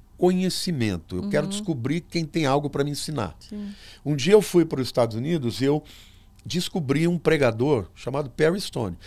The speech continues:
Speaker 1: Sem brincadeira, eu fiquei dezoito horas assistindo mensagens desse camarada. O pessoal saía,
Speaker 2: Uhum.
Speaker 1: voltava e
Speaker 2: Você
Speaker 1: eu
Speaker 2: tava
Speaker 1: tava
Speaker 2: lá.
Speaker 1: lá. Todas as referências de nomes, de livros que ele citou, eu peguei.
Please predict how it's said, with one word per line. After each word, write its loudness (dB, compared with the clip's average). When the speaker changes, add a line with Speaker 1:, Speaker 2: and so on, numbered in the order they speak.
Speaker 1:
Sem 0
brincadeira, 0
eu 2
fiquei -6
dezoito 0
horas 0
assistindo -2
mensagens 0
desse -8
camarada. -6
O -20
pessoal 2
saía, 2
Speaker 2:
Uhum. 2
Speaker 1:
voltava 4
e 2
Speaker 2:
Você 2
Speaker 1:
eu 0
Speaker 2:
tava 0
Speaker 1:
tava 4
Speaker 2:
lá. 4
Speaker 1:
lá. 2
Todas 6
as 0
referências 0
de -4
nomes, 0
de -6
livros -4
que -10
ele -8
citou, -4
eu 2
peguei. -4